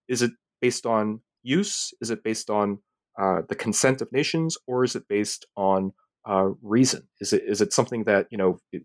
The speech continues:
the work of philosophers that can, uh, try to derive what these, uh, what these principles are?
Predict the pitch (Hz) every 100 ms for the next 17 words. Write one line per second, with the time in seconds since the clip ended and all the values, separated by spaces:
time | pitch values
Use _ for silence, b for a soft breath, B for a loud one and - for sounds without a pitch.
0 | - - 87 101 113 120 98 - 101 104
1 | - 107 85 64 - - 87 87 B B
2 | B B 98 87 - 98 90 - _ -
3 | 92 98 98 95 76 - 87 85 78 -
4 | _ _ _ - 90 82 - - 90 -
5 | 90 - 80 82 87